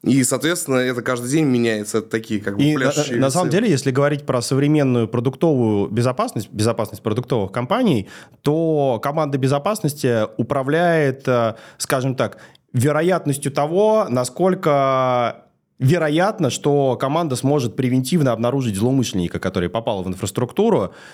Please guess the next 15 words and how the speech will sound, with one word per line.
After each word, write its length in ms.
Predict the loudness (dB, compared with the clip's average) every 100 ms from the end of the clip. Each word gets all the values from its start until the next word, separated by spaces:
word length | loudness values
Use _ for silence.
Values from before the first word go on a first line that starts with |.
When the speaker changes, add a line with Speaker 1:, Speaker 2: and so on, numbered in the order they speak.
| -2
Speaker 2:
но 680 | 0 2 2 2 2 2 0 -2
как 180 | -2
бы 80 | 0
на 120 | 0
сто 160 | 0 -2
процентов 420 | -2 -2 -2 -2
гарантировать 500 | 0 0 2 2 2
того, 200 | 0 -2
что 140 | -2 -2
он 40 |
туда 160 | 0 0
не 120 | 0
попадёт, 360 | -2 -2 -2 -2
почти 280 | -4 2
невозможно. 540 | 2 2 0 -4 -6